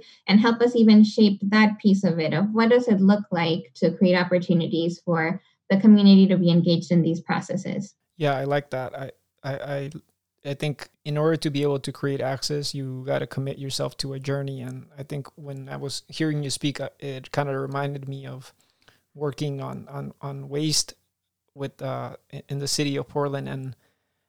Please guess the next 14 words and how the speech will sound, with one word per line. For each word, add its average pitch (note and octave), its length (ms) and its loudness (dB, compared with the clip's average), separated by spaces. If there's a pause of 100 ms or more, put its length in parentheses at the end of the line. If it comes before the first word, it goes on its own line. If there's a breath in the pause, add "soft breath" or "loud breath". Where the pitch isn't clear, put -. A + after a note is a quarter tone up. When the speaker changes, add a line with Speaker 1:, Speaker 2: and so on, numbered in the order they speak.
(140)
Speaker 2:
and C#3 160 -6
how, C#3+ 500 -2
um, C3+ 500 -10 (200)
in D#3 120 -4
order D#3+ 160 2
to D3+ 120 -4
communicate D3 800 -4 (540)
what C#3+ 240 0
goes C#3+ 280 0
where C#3+ 340 2
to C#3 280 -6
someone C#3+ 340 -4
who C3+ 480 -10
is C3+ 600 -8